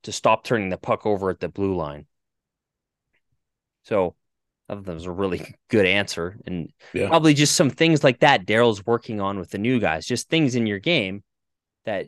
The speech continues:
Speaker 1: you
Speaker 2: I can't,
Speaker 1: wanna
Speaker 2: I
Speaker 1: clean
Speaker 2: can't,
Speaker 1: up.
Speaker 2: I can't believe it wasn't just to hate to lose more.
Speaker 1: <laughs>
Speaker 2: Hey?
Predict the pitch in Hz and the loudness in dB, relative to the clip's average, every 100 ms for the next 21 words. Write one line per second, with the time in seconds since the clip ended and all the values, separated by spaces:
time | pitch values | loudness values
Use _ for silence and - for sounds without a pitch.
0 | _ - 113 110 107 110 - 127 151 - | _ -4 0 2 2 0 2 4 4 4
1 | - 90 - - 107 - 139 151 120 110 | 0 -6 -12 -2 0 2 2 4 4 4
2 | 107 95 104 95 82 90 90 - _ _ | 4 4 2 2 -6 -6 -8 -10 _ _
3 | _ - 90 110 - 85 180 - 67 53 | _ -8 -2 0 0 2 2 2 -2 -6
4 | - _ - 165 - - _ _ _ _ | -10 _ -2 -2 -2 -10 _ _ _ _
5 | - 135 _ - _ _ _ _ _ - | -12 -12 _ -20 _ _ _ _ _ 0
6 | 110 226 | 2 2